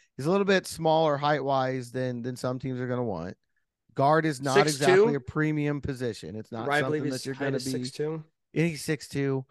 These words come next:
Speaker 1: um, which is, it could be a little bit smaller than some teams. Some teams want guys, you know, more in that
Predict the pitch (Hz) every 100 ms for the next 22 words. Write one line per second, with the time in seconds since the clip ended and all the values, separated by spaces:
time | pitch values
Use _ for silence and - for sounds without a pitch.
0 | _ _ - 123 120 127 135 135 147 135
1 | 151 - 190 175 160 156 156 - 143 139
2 | 139 143 139 135 139 135 143 135 160 175
3 | 143 139 147 147 131 135 139 139 127 135
4 | 131 131 135 135 135